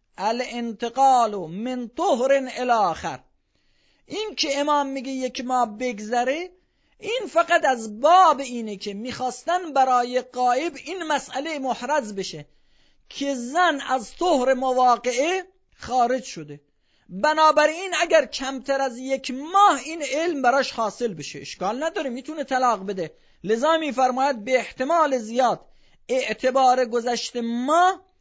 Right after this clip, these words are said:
از باب این است که انهو، این گذشت یک ماه فاصله زمانی است که در اون فاصله عادتاً احراز می‌شه برای زوج، منتقل شده از یک طهر زن به طهر دیگری.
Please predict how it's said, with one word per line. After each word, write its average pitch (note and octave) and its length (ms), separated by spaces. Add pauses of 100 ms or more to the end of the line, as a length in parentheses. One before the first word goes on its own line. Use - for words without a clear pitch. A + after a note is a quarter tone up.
(260)
از G#3 400
باب D#4+ 320
این D4+ 240
است A3+ 220
که A3 200
انهو، A#3 640 (720)
این F#4 300
گذشت A#3+ 440
یک A3+ 320
ماه A3+ 420
فاصله A#3 680
زمانی A#3 640
است A#3 200
که G#3+ 120
در A3 200
اون A3 180
فاصله A3 600
عادتاً A3+ 800 (140)
احراز B3+ 800
می‌شه G#3 440
برای G#3+ 500
زوج، F#3+ 380 (420)
منتقل C4 880
شده G#3+ 340
از A3 240
یک C#4 340
طهر G3 320
زن D#4 500
به B3 80
طهر B3 340
دیگری. D#3+ 460